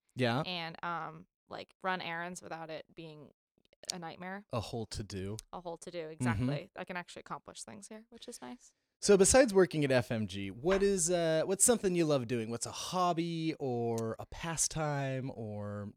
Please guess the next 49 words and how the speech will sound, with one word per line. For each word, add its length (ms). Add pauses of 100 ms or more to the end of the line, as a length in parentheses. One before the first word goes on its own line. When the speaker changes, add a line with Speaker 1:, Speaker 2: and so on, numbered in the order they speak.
Speaker 1:
are 120
you 120
part 300
of 200
a, 60
a 200
club? 640 (180)
I 60
know 120
you, 300
you 300 (140)
brunch 320
with 180
gals 440
sometimes. 720
Speaker 2:
I'm 120
starting 380
to. 300
Yeah, 200
so 140
'cause 180
I 40
just 220
moved 220
here 80
in 60
October 680
to 100
San 180
Diego, 380
I'm 160
still 240
trying 260
to, 120
you 160
know, 320 (440)
get 220
involved 680
with 160
some 180
stuff 300
down 260
here, 340
but 220 (400)
I 40
do 200
like 340
to 420 (160)
perform. 720